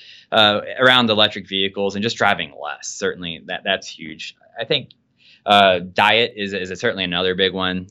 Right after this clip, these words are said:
Um, understanding, uh, which foods you, you eat and which, uh, what kind of carbon footprint they have associated with them.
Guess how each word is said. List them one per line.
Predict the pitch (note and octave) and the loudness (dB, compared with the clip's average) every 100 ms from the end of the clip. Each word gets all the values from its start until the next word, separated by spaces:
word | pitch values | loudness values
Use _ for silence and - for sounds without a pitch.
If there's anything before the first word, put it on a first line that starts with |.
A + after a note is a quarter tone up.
| - | -10
Um, | E2+ D#2+ D#2+ D#2 - - _ A2+ | -6 -4 -6 -12 -18 -20 _ 0
understanding, | A2+ G#2+ - G#2+ G#2 G2+ F#2+ F#2+ _ - - _ | 2 2 2 2 4 2 0 -8 _ -20 -20 _
uh, | F#2 F#2 | -2 -2
which | F#2+ A2 A2+ - | 0 0 0 -4
foods | - G#2 G#2 G2+ | -2 -2 0 -2
you, | G2 F#2+ | -4 -4
you | E2 F#2+ | -6 -4
eat | F2+ G#2 - | -2 -2 -2
and | F#2+ F#2 | -4 -4
which, | F#2+ - D#2+ | -2 -4 -2
uh, | F#2 F2+ F2 D2+ D#2+ | 2 2 2 0 -4
what | A2 A2 | -4 0
kind | A2 | 0
of | E2+ | 0
carbon | - G2+ F#2+ | 2 2 2
footprint | - G2 G#2 F#2 | -2 -2 -2 -2
they | F2 | -2
have | E2+ E2+ F#2 G2+ | 2 2 2 0
associated | D#2 F#2+ F#2+ G#2 G#2 | -2 -2 0 0 -2
with | A2 | -2
them. | B2 C#3+ C#3+ | -4 -4 -8